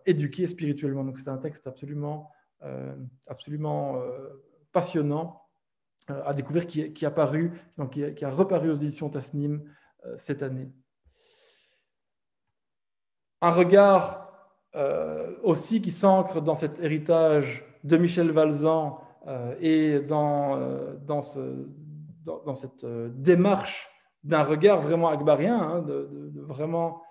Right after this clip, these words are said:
se présenter comme dans la continuité de la pensée de l'œuvre d'Ibn Arabi, mais non plus,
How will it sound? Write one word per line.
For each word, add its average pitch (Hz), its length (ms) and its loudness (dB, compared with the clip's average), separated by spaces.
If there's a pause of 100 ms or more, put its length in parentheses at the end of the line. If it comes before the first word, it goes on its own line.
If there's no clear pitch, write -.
(120)
se - 140 -8
présenter 180 720 4
comme 165 400 0 (180)
dans 190 140 6
la 180 80 6
continuité 170 800 0 (240)
de 156 160 4
la 175 100 8
pensée 165 300 0
de 156 80 -2
l'œuvre 151 220 2
d'Ibn 147 220 -4
Arabi, 156 340 2
mais 180 140 6
non 214 200 8
plus, 208 560 2